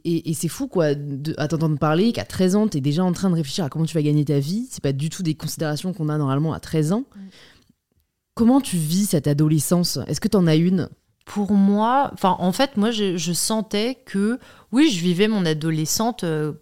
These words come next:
Speaker 2: pour moi, j'étais une petite fille normale, tu vois, parce que aussi, je ne voyais pas ce que c'était
Speaker 1: Mm.
Speaker 2: les, les petites filles, euh, tu vois, euh, qui, qui ne vivaient pas, enfin, ce que je vivais. Donc, pour moi, je vivais mon adolescence,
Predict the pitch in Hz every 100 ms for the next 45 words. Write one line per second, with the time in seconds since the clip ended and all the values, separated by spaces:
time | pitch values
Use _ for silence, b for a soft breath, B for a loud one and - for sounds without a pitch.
0 | - 156 170 214 208 - 165 - - 180
1 | 175 180 294 302 - 185 208 262 196 -
2 | 202 175 180 285 220 196 175 165 160 -
3 | 262 262 - 190 - 175 254 240 170 156
4 | 147 143 B B B 175 - 165 - 220
5 | 233 175 160 160 170 165 202 185 156 151
6 | B B - - 151 - - - 160 160
7 | 151 147 - 185 185 175 160 165 156 151
8 | - 175 160 202 233 294 175 170 - 175
9 | 202 202 170 170 156 147 143 135 127 160
10 | 196 254 -